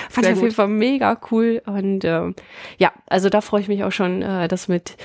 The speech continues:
Speaker 1: dir und, äh, gegebenenfalls auch Elisa, falls wir die Zeit zu dritt finden, auszuprobieren, weil ich glaube, vielleicht sogar, ähm,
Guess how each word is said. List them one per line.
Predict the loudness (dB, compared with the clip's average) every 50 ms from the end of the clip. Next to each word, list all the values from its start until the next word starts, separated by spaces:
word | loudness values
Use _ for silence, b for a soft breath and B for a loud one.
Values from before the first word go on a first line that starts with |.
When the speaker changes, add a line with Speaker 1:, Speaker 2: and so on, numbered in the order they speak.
| B B B B -2
Speaker 1:
dir | 2 4 4 4 4
und, | 2 2 2 0 -2 -6 -4
äh, | -2 0 0 0
gegebenenfalls | -2 -4 -4 -2 0 2 2 2 2 0 -2 -2 -2
auch | -2 -2
Elisa, | -2 0 0 0 2 2 2 0 0 B B B B B B B _
falls | -2 2 2 2 2 2 2
wir | 2 2 2
die | 2 0 -2
Zeit | -2 -2 -2 -4 -4 -4 -4
zu | -6 -6 -6 -6 -8
dritt | -10 -4 -4 -4 -4
finden, | -4 -4 -4 -2 -2 -2 0
auszuprobieren, | 0 0 0 2 0 -2 -2 0 2 2 2 2 2
weil | 0 -4
ich | -6 -6 -4
glaube, | -4 -2 0 0 -2 B B B B B B
vielleicht | -6 -2 0 2 2 2 2
sogar, | 0 2 2 4 2 2 2 0
ähm, | 2 2 4 4 4 2 2